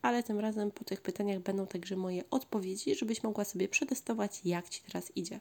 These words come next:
z tą krótką powtórką. Teraz będzie tak, że po prostu powiem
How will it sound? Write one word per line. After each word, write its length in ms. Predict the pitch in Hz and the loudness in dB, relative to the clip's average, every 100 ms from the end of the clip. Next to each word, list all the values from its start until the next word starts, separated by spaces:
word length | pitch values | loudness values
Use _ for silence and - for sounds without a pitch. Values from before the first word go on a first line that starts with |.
| - | -10
z 120 | - | 0
tą 160 | 240 220 | 2 4
krótką 320 | 196 - 190 | 0 0 -4
powtórką. 500 | 185 - - - 190 - - _ - - - - - - - - - - - - - - - | -4 -4 -4 -4 -10 -12 -20 _ -20 -20 -20 -20 -20 -20 -20 -20 -20 -20 -20 -20 -20 -12 8
Teraz 220 | 311 262 | 8 10
będzie 240 | 240 202 | 6 6
tak, 220 | 202 247 | 4 6
że 140 | 226 220 | 6 2
po 100 | 208 | 0
prostu 460 | - 220 - 208 | 0 -2 2 0
powiem 500 | 202 214 196 185 175 | 2 0 2 2 2